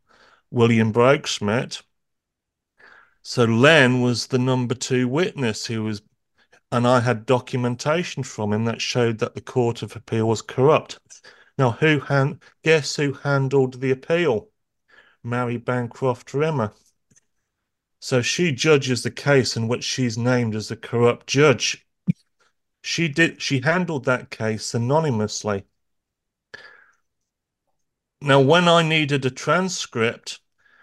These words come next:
the transcribers, uh, wrote and told me that the High Court refused to give them a recording, so there could be no authenticated transcript.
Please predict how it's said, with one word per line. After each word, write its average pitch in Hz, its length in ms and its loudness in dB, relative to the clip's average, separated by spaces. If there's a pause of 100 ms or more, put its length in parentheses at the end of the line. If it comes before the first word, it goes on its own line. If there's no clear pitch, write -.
(160)
the 127 100 -8
transcribers, 135 1300 -2 (1300)
uh, 127 200 2
wrote 143 420 2
and 123 140 0
told 151 420 2
me 104 280 -4 (460)
that 120 240 0
the 123 120 0
High 165 360 2
Court 113 760 0 (320)
refused 139 640 0
to 123 80 -4
give 131 340 2
them 123 220 2
a 120 60 2
recording, 123 800 0 (400)
so - 200 -4
there 113 140 -2
could 117 200 -4
be 120 120 -2
no 127 380 2
authenticated 120 1120 -4
transcript. 147 920 -2